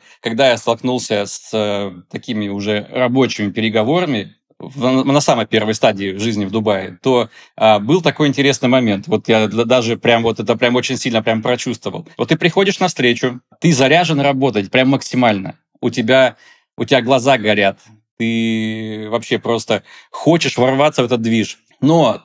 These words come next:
э, мозг работает быстро, а, <laughs> а рот не успевает обработать всю эту информацию.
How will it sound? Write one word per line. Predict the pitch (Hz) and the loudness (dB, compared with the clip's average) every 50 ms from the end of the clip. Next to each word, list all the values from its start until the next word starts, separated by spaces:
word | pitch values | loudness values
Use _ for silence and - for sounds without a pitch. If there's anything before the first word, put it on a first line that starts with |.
| _ - | _ 0
э, | 120 127 120 - - | 2 2 2 0 0
мозг | 143 160 185 170 - - | 2 2 2 0 2 2
работает | 143 139 135 151 151 - 127 117 110 110 | 2 2 4 2 2 4 2 2 2 2
быстро, | 113 175 226 - - - 104 98 - - _ _ _ _ | 0 0 0 0 0 0 0 0 -2 -6 _ _ _ _
а, | - 127 123 127 123 117 117 120 _ _ _ _ | 2 4 4 4 4 2 0 -4 _ _ _ _
<laughs> | |
а | - 165 - 170 165 160 143 139 | -2 2 2 2 4 4 2 2
рот | 147 185 175 160 | 2 -2 -2 0
не | 143 | -2
успевает | 127 - - 131 131 147 147 - | -4 0 0 2 2 2 2 0
обработать | 131 113 120 127 123 135 127 123 120 | -2 0 0 0 0 0 -2 -2 -4
всю | - 120 | -6 -6
эту | - 123 | -4 -4
информацию. | 113 110 107 123 113 117 123 117 110 104 - - - 107 | -4 -2 -2 -2 -2 0 0 0 0 0 -2 -6 -12 -12